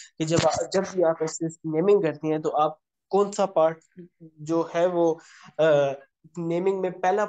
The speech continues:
part जो होता है name का वो alcohol से होता है, दूसरा part जो होता है वो carboxylic acid से होता है, ये बात, ठीक है। अच्छा, सी double, ये आपने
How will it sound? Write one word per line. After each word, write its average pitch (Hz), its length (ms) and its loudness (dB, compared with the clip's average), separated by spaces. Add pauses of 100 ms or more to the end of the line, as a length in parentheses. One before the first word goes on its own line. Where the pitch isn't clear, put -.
(100)
part 165 220 -2
जो 165 120 -8
होता 151 280 -6
है 156 100 -6
name 156 200 -4
का 160 120 -2
वो 151 140 -4
alcohol 190 460 -2
से 185 140 -4
होता 160 240 -2
है, 165 140 -2
दूसरा 147 360 -4
part 156 300 -2
जो 147 100 -6
होता 143 200 -4
है 151 80 -2
वो 180 140 -2 (540)
carboxylic 143 560 -2 (140)
acid 151 280 -2
से 147 160 -6
होता 131 280 -8
है, 151 160 -10 (360)
ये 151 140 6
बात, 113 320 2 (260)
ठीक 190 180 2
है। 220 80 6 (640)
अच्छा, 147 280 2
सी 190 380 2
double, 185 280 6 (200)
ये 175 180 4
आपने 160 400 4